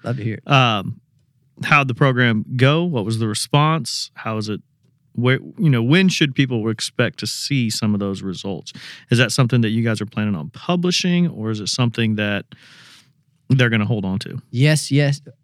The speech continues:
Speaker 1: Yes, yes, yes, no. Not
Speaker 2: Okay.
Speaker 1: holding on to any of this, is, this stuff. No, we,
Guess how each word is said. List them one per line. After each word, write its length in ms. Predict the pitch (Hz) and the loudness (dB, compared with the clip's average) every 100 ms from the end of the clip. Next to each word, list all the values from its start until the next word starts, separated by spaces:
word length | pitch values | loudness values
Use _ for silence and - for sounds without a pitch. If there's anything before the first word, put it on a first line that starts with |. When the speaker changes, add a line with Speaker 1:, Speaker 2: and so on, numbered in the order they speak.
| - _ | -20 _
Speaker 1:
Yes, 320 | 131 175 196 | 2 2 2
yes, 340 | 180 180 170 - | 0 0 0 0
yes, 400 | 143 151 143 - | 2 2 0 -4
no. 480 | - 139 131 - - - | 2 2 2 -4 -14 -6
Not 220 | - 147 | 2 4
Speaker 2:
Okay. 100 | - | 4
Speaker 1:
holding 160 | 220 185 | 2 4
on 160 | 190 170 | 2 2
to 100 | 120 | 0
any 160 | 110 | 0
of 40 | 98 | -4
this, 200 | 101 - | -6 -2
is, 260 | 120 - | -2 -2
this 220 | - 117 - | -4 -4 -2
stuff. 340 | - 104 - | -2 -2 0
No, 220 | 127 120 | 2 2
we, 280 | 104 147 151 | 4 4 2